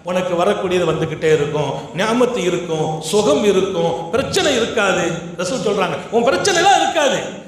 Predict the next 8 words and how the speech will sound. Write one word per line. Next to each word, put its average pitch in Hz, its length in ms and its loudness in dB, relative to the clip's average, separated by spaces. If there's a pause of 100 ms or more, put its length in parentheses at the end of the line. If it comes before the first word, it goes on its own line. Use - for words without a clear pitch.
உனக்கு 285 260 -2
நியாமத்து 359 480 2
வந்துகிட்டே 359 380 0
இருக்கும், - 580 -4
பொருளாதாரம் 302 840 4
கூடிக்கிட்டே 294 460 -4
இருக்கும், 254 520 -6
சுகம் 170 720 2